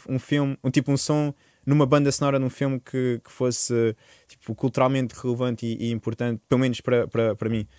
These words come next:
E, e então foi, foi engraçado quando, yeah, recebi, recebi, tipo, esse, esse, tipo, esse M L que havia um interesse, ah, da parte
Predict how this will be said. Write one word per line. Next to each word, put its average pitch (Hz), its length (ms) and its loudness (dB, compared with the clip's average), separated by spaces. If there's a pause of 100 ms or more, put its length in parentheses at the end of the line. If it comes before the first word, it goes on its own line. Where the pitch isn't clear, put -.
(320)
E, 113 600 2
e 131 100 2
então 147 200 2
foi, 147 300 4
foi 143 140 0
engraçado 139 440 0
quando, 139 680 0
yeah, 139 200 4
recebi, 120 440 -2
recebi, - 240 -4
tipo, 117 200 -6
esse, - 300 0
esse, 110 500 -2 (500)
tipo, 120 200 0
esse 123 160 4
M 131 100 4
L 135 100 4
que 135 100 -2
havia 127 200 4
um 127 80 2
interesse, 127 540 -2
ah, 117 320 4
da 117 100 0
parte 120 280 0